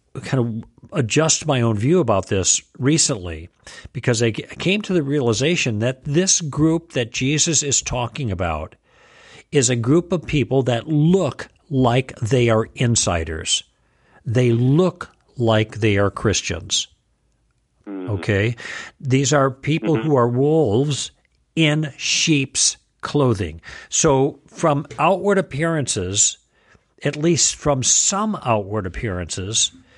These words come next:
Speaker 1: they seem to be Christians. Okay? Um,
Speaker 2: Got it.
Speaker 1: and, and then,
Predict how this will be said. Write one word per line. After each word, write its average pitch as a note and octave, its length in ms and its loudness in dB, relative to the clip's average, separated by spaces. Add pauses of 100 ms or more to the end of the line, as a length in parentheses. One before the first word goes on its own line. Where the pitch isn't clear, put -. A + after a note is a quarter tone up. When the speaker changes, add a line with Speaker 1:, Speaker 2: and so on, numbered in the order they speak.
(200)
Speaker 1:
they C#3 260 0
seem D#3+ 600 0
to - 140 -4
be A#2 240 -2
Christians. G2 840 -4 (640)
Okay? A2+ 520 -4 (580)
Um, A#2+ 400 2
Speaker 2:
Got - 200 0
it. C3 40 4
Speaker 1:
and, A#2+ 280 0 (380)
and B2 260 2
then, B2+ 280 2